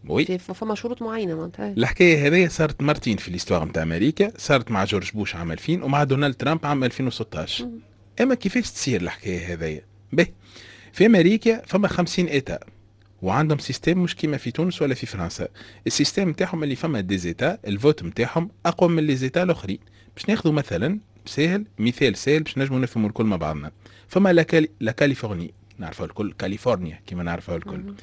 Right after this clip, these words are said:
Speaker 1: وفما لو وايومينغ، اللي هما دو زيتا في أمريكا. الفوت متاع عبد في كاليف-، في كاليفورنيا يتحسب بلس ان، أما الفوت في يو-، في وايومينغ،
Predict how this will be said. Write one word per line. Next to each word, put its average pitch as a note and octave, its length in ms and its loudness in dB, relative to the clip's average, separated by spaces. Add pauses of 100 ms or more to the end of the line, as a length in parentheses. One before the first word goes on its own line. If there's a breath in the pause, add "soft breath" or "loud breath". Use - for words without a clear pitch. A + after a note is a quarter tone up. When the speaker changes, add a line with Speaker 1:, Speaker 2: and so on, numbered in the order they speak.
(320 loud breath)
Speaker 1:
وفما E3+ 420 0
لو G#2 180 0
وايومينغ، A2+ 460 2 (380)
اللي G#2+ 140 2
هما C#3 180 2
دو G2+ 180 2
زيتا A2+ 340 0
في A2+ 160 -6
أمريكا. D#2 500 -4 (380 loud breath)
الفوت C#3 420 4
متاع F#2 280 0
عبد G2 180 2
في F2 120 -10
كاليف-، - 520 -8
في G#2+ 140 -6
كاليفورنيا F#2+ 680 2
يتحسب A2+ 420 2 (160)
بلس - 220 -4
ان، F3+ 140 2 (760 soft breath)
أما G#3 140 6
الفوت B2+ 540 4
في G2+ 220 -4
يو-، F#2+ 300 2
في - 200 -4
وايومينغ، A2+ 540 4